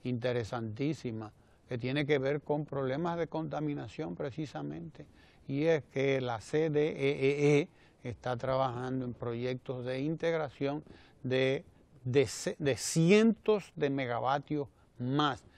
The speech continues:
generados con energía limpia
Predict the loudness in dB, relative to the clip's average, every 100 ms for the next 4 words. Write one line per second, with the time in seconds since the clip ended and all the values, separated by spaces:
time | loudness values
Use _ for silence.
0 | -20 -8 -4 -2 0 2 4 2 0 -6
1 | -6 -6 -6 -4 0 2 0 -2 -12 -20
2 | _ -2 4 6 4 0 -8 -14